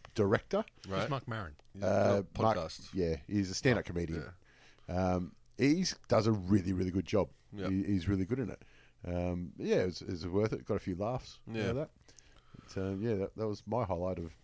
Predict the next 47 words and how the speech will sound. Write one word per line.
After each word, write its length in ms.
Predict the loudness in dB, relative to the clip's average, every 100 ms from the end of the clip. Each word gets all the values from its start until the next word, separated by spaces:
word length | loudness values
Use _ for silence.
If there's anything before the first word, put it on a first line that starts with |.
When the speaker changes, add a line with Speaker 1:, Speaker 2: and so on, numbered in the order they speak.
| _
Speaker 2:
Yeah. 200 | -4 -2 -2
Speaker 1:
sitting 360 | -4 -6 -4
in 140 | -4 -2
bed 220 | -2 -2
for 240 | -2 -4 -4
three 260 | -4 -4
fucking 320 | -4 -8 -8
days. 300 | -8 -8 -12 -6
Speaker 2:
I 40 |
mean, 100 | -4
I 40 | -4
think 160 | -4
the 60 | -4
V 140 | -2
F 100 | 0
L 100 | 0
final 380 | 0 2 2 4
was 340 | 2 2 -2 -12 -20 -20 -20 -20 -20 -20 -20 -6
pretty. 220 | -2 0
It 100 | 0
was 160 | 0 0
a 60 | 0
great 280 | 2 0
shit 160 | -2 -4
game 160 | -4 -4
of 60 |
football. 340 | -6 -2 -4 -4 -14 -20 -20 0
Speaker 1:
Uh, 240 | 4 6 4
E-, 400 | 0 -4 -2 2
Essendon, 480 | 4 6 6 4 4
uh, 220 | 6 4
B-, 140 | 2 -8 0
Footscray. 460 | 0 2 -2 -2 -2
I 60 | -2
was 80 | 4
gonna 140 | 6
say 80 | 6
Speaker 2:
Footscray, 60 |
yeah. 60 | 8
Speaker 1:
Bulldogs, 320 | 8 8 6
but 120 | 0 0
it, 120 | 2
it's 320 | 0 0 -4
literally 400 | 0 0 0 -4
Footscray. 380 | -4 -8 -4 0
Speaker 2:
Yeah, 180 | 0 0
Speaker 3:
Yeah. 140 | -4